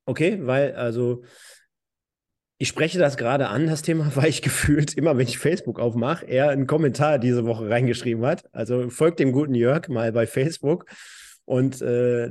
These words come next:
laut den Aussagen von ihm wollte er sich jetzt gar nicht so breit in den Medien platzieren, was seine vergangene Arbeit bei, bei Sky so, ja,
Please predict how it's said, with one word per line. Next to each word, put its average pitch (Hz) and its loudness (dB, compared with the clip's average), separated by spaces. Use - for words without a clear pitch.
laut 113 -4
den 123 -2
Aussagen 156 -2
von 135 -6
ihm 151 -2
wollte 143 -2
er 131 -4
sich 120 -8
jetzt 127 -4
gar 113 -6
nicht 143 -6
so 120 0
breit 107 -2
in 131 -4
den 123 -4
Medien 135 -2
platzieren, 127 -2
was 117 -4
seine 120 -2
vergangene 143 4
Arbeit 147 2
bei, 123 2
bei 113 -2
Sky 135 0
so, 127 2
ja, 120 0